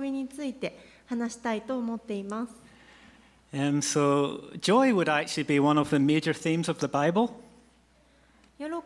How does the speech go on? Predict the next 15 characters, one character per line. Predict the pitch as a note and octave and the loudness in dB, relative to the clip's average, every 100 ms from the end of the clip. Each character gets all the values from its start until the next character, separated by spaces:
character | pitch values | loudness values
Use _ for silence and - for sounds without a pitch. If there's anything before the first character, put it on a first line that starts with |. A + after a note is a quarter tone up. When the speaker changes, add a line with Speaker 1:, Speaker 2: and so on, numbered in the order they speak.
| D#4+ | -6
Speaker 1:
び | D#4 D4+ | -4 -2
は | D#4 D4+ D4 - | -2 -2 -6 -6
聖 | D#4+ D#4 | -4 -4
書 | C#4 A3 | -4 -6
の | G#3 B3 | -4 -4
主 | C4 | -4
な | A#3+ G#3 | -4 -6
テ | A#3+ A3+ | -6 -6
ー | |
マ | G#3 | -8
の | G3 G3 | -10 -14
一 | - A#3 | -12 -12
つ | A#3 G#3 | -12 -12
で | G3 | -12
す。 | G3 | -12